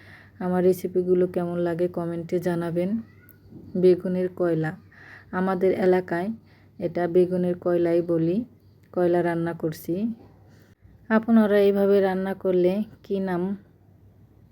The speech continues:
এই তরকারির অবশ্যই কমেন্টে জানাবেন। দেখেন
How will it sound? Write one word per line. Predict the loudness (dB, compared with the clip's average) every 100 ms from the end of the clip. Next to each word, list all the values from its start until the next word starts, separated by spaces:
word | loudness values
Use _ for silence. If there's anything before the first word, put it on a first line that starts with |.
| _ -20 -20 -20 -4
এই | -2
তরকারির | 2 2 0 0 0 0 0 -4 -12 _ -6
অবশ্যই | -4 -2 -2 -2
কমেন্টে | -2 -4 -4 -4
জানাবেন। | -2 0 0 -2 -2 -6 -12 -20 -20 -20 -20 _ -20 -20 -20 _ _ -20 -20 -20 -8
দেখেন | -2 -2 -4 -6